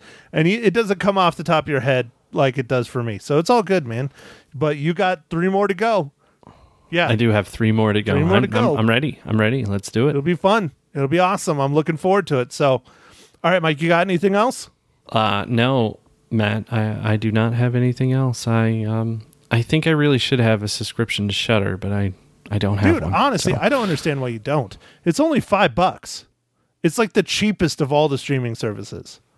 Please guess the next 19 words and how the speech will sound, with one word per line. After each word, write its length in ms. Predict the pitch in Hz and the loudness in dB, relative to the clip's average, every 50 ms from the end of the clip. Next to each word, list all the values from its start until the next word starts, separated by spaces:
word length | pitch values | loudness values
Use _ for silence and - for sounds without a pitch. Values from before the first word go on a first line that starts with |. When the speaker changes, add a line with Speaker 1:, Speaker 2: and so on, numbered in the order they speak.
| _ _ _ _ | _ _ _ _
Speaker 2:
There's 120 | - - - | -16 -10 -8
so 220 | - - 135 123 | -4 -2 0 0
many 240 | 123 117 110 107 101 | 2 2 2 0 0
streaming 440 | - - - 101 92 92 92 92 95 | -2 -4 -6 -6 -6 -4 -6 -6 -8
services. 520 | - - 87 87 98 95 - - - - | -8 -8 -8 -8 -8 -8 -8 -8 -6 -4
Speaker 1:
I 80 | 151 170 | -2 0
know, 200 | 185 220 254 247 | 0 2 2 4
Speaker 2:
<sighs> 280 | 110 104 92 - - | 4 4 2 0 -2
Speaker 1:
I 100 | 147 170 | -2 0
know, 400 | 196 233 247 240 233 226 226 - - | 0 0 0 0 -2 -2 -4 -6 -4
and 160 | 160 160 160 | -2 -2 0
I 100 | 156 175 | 0 0
pay 220 | 180 - 196 196 180 | 0 0 0 0 0
way 320 | 170 170 147 151 180 190 | 0 0 0 0 0 -2
too 180 | - - 196 180 | -2 -4 -2 -2
much 260 | 190 180 151 - - | 0 -2 -2 -4 -6
'cause 140 | - 143 113 | -6 -2 0
I 120 | 147 165 | 2 2
have 260 | 185 180 156 135 - | 2 2 0 -2 -10